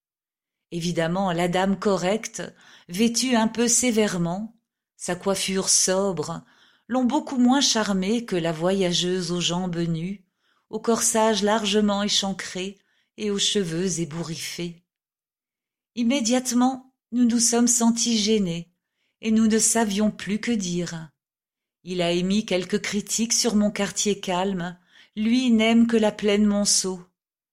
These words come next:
Il regardait étonné mes vieux meubles,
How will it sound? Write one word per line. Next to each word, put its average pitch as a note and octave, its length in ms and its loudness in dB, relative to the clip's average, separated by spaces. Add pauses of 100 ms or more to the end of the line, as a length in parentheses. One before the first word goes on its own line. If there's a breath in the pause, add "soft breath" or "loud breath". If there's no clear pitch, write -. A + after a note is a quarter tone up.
(460)
Il F3+ 160 -4
regardait F3+ 760 0
étonné G3 600 0
mes F3+ 160 2
vieux F3+ 300 -2
meubles, E3+ 540 -4